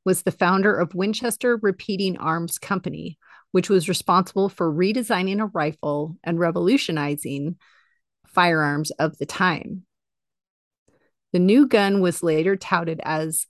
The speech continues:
quote, "the gun that won the West," unquote. Not being a gun aficionado, I don't know anything about how it changed things, but apparently it was pretty fancy.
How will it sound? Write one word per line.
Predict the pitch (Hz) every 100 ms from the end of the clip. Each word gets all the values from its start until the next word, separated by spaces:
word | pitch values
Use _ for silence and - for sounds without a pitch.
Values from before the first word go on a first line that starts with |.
| _ -
quote, | - 180 165 - - _ -
"the | 185
gun | 165 190 190 214 196
that | 185
won | 147 175 185 180
the | 160
West," | 170 160 156 269 - - - _ _ -
unquote. | - 160 - - - - - _ _ _ _ _ _ _ _ _ _
Not | 202 190
being | 196 226 247
a | 196 147 -
gun | 202 202
aficionado, | 175 190 - 180 - 175 165 156 151 156 190 220 _ _ _ _ _ _ _ -
I |
don't | 196 190
know | 180
anything | 180 185 180 185
about | 170 185 170 160 - _ _ _ _ _
how | - 165 170
it | 160 - _ _
changed | - 202 185 - -
things, | - 151 151 160
but | - 160 156 _ -
apparently | - 160 175 - 156
it | 147
was | 139 139 143 - _ _ _ _ _ -
pretty | - 160
fancy. | 143 - 127 - - - -